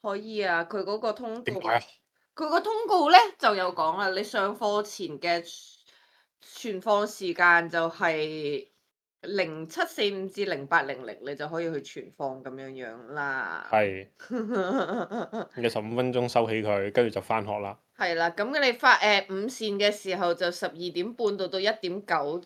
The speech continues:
Speaker 1: 都可以存放同埋取回嘅。咁放學就係三點半到五點半，你就可以取回你嘅電話咁樣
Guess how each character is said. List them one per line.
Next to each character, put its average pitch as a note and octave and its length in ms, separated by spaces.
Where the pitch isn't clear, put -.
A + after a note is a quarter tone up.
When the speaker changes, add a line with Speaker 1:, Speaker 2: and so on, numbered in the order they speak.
Speaker 1:
都 A3+ 200
可 G#3 120
以 G#3+ 160
存 D3 260
放 D#3+ 220
同 D#3+ 120
埋 B2+ 120
取 D3 140
回 C#3+ 500
嘅。 C3 600
咁 A3 140
放 C4 280
學 G3 80
就 F#3+ 100
係 F#3 60
三 C4+ 240
點 A3+ 160
半 G#3 160
到 F#3+ 80
五 D#3+ 100
點 F3 280
半， F3+ 240
你 D#3+ 80
就 D#3 140
可 E3+ 160
以 F3 40
取 E3+ 200
回 D#3 180
你 A#2+ 100
嘅 C#3 120
電 B2+ 220
話 A#2 180
咁 C3+ 140
樣 C3 200